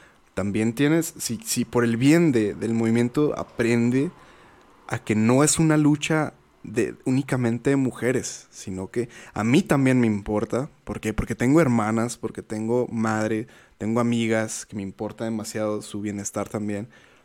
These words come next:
Yo también me preocupo, también me preocupa que, que mi hermana se vaya a la escuela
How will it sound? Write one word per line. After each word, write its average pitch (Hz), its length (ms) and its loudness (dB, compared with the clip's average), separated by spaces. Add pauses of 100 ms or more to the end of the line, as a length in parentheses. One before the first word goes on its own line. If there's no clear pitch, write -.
(160)
Yo 107 120 -2
también 120 300 0
me 120 80 0
preocupo, 117 640 -8 (240)
también 107 240 -2
me 120 120 0
preocupa 113 560 -4
que, 101 340 -4
que - 100 -12
mi 104 120 -2
hermana 110 380 0
se 110 120 -2
vaya 104 160 0
a 110 40 2
la 110 60 0
escuela 107 460 -2